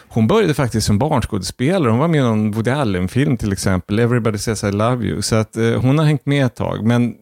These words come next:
hon är en sån där som har blommat upp nu när hon är, eh, ja, närmar sig medelåldern. Det speciella med Charlie i den här serien, det är att hon har en märklig egenskap. Hon vet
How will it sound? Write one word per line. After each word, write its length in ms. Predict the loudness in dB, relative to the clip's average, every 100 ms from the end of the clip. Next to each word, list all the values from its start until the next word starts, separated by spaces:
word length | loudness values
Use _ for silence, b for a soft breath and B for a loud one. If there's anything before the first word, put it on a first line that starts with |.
| -2
hon 180 | 2 2
är 40 |
en 60 | 2
sån 160 | 2
där 120 | 2
som 160 | 2 0
har 60 | 0
blommat 540 | 0 2 2 2 0
upp 240 | -2 -2
nu 240 | -4 -2 -4 B B B B
när 140 | 0
hon 160 | 2 2
är, 140 | 0
eh, 420 | -4 -8 -10 -8 -6
ja, 260 | -4 -4
närmar 340 | -2 0 0 0
sig 120 | 2
medelåldern. 560 | 2 2 2 0 -2 -6 B B B B B B B -2
Det 80 |
speciella 500 | -2 0 2 2 2
med 360 | 2 0 0 -2
Charlie 440 | 0 2 2 2
i 80 | 2
den 140 | 2 2
här 120 | 2
serien, 560 | 0 0 0 0 -2 -6
det 160 | -2 0
är 60 |
att 140 | 0 -2
hon 340 | 0 2 0 -6 -10
har 280 | -2 0
en 200 | 2 0 2
märklig 680 | 2 4 2 0 0 -2 0
egenskap. 460 | 0 -2 -2 -2 -4
Hon 300 | 0 2 2
vet 420 | 2 0 0 -2